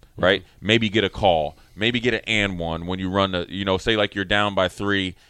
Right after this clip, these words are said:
Speaker 1: and you run a set, or you don't come down and force a shot up and you get an and one, or you get a call, or you get a bounce that way. Then that, what that'll do is kinda, "Okay, I'll, I'll do it." What now they're doing is kinda fighting themselves right now,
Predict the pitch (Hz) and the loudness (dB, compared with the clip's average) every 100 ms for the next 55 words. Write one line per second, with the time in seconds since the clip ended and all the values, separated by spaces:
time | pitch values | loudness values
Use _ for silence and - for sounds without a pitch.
0 | _ - 98 95 107 107 - - 104 - | _ -6 -4 0 2 0 0 2 4 2
1 | 101 95 92 90 104 82 - 98 98 98 | 0 -2 -2 0 -2 -2 -6 -2 0 0
2 | 85 - 104 - 95 104 95 98 92 - | -4 -2 -2 -2 -2 4 6 6 4 0
3 | _ _ _ - 98 90 110 107 98 101 | _ _ _ -6 -4 0 2 2 0 -2
4 | 95 95 92 87 85 101 98 - 95 92 | -2 -2 -2 -2 -2 0 0 2 4 4
5 | 90 87 90 95 98 85 98 95 95 95 | 4 0 -2 -2 -2 0 0 0 -2 -2
6 | 85 95 90 90 - - - 85 127 127 | 0 0 0 0 -4 -20 -10 0 0 2
7 | 110 101 101 107 135 101 95 95 92 87 | 0 0 4 4 4 2 0 0 -2 -2
8 | 90 85 104 95 85 - _ - 104 - | -2 -2 -2 0 -2 -6 _ 0 0 0
9 | 82 80 _ _ _ _ _ 90 87 - | -4 -6 _ _ _ _ _ -2 0 0
10 | 87 82 90 67 87 85 92 113 117 101 | -2 -2 -4 -4 -4 -4 0 2 2 2
11 | 92 92 90 85 95 82 - 95 78 85 | 0 -2 -4 -4 -6 -4 2 2 2 -4
12 | 82 85 101 101 95 87 80 85 85 82 | -10 -2 4 4 4 0 -2 -4 -6 -6